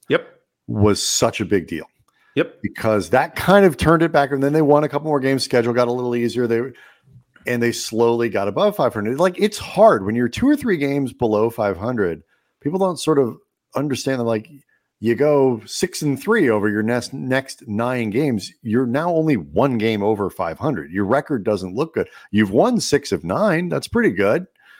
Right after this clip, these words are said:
Speaker 2: Um, you know, seven of ten pushes you two games over five hundred. So, okay, it doesn't look great. That's why last year was such a problem. Like, you fall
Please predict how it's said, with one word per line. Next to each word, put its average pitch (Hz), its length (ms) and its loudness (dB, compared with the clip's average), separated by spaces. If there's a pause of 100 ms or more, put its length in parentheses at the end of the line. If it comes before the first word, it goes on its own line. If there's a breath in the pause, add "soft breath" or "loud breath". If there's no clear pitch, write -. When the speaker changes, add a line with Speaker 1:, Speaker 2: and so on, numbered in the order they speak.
(240 soft breath)
Speaker 2:
Um, 104 380 -4
you 98 80 -2
know, 101 240 -2
seven 147 340 0
of 143 100 -2
ten 156 360 -2
pushes 120 340 -2
you 117 100 2
two 127 380 0
games 131 380 0
over 120 240 0
five 127 260 -2
hundred. 143 320 -2 (320 soft breath)
So, 143 360 2
okay, 139 440 -4
it 131 140 -6
doesn't 147 320 -2
look 120 500 0 (140)
great. 95 500 -6 (240)
That's - 160 -8
why 202 80 4
last 147 440 0
year 120 120 0
was 101 180 -2
such 143 200 -2
a 113 40 -2
problem. 117 680 -2
Like, 113 260 -2 (260 loud breath)
you - 80 -14
fall 208 220 2